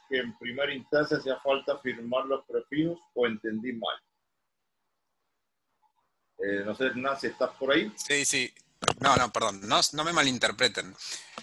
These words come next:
Speaker 2: El, si yo quiero validar prefijos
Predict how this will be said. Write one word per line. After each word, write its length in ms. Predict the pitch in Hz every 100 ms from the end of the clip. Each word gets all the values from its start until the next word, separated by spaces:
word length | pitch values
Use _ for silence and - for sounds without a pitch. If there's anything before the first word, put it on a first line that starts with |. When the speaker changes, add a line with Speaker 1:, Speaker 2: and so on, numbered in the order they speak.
| - _ _ _ _ _ _ -
Speaker 2:
El, 580 | 117 123 123 123 123 -
si 240 | - - 120
yo 260 | - 214
quiero 640 | - 196 190 196 180 165 _ _ _ _
validar 880 | 113 113 113 117 123 151 175 190 - _ _ _ _ _ _ _ - -
prefijos 960 | - 110 - 170 - 107 98 - -